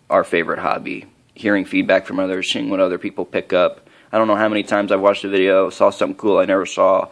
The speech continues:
and thought, "Man, I have to get that." And I love that kind of experience. So just wanted to sh-, show my support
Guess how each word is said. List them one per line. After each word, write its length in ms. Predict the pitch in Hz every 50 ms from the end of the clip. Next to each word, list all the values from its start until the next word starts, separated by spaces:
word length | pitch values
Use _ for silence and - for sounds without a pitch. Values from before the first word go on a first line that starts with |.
| - - - _ _ _
and 100 | - 87
thought, 220 | - - 65 - -
"Man, 240 | 101 95 90 87
I 40 | 78
have 200 | 87 95 - -
to 60 | -
get 260 | - - 98 - - -
that." 280 | - 53 - - - _ _ _ _ _ _ _ _ _ _ _ _ - -
And 140 | 98 95 92
I 80 | 95
love 280 | 98 101 104 101 95 -
that 200 | 101 - - -
kind 200 | - - - -
of 140 | - - -
experience. 800 | 202 - - - - - - - - - - - - - - - - - - - - - - _ _ _ _
So 140 | - 101 98
just 220 | - 131 120 -
wanted 200 | 127 113 110 107
to 140 | 104 101 104
sh-, 120 | - - - _ _ _ _ _ _
show 220 | - - 143 131
my 140 | 123 120 117
support 680 | 120 123 113 - - 113 110 107 104 104 90 - -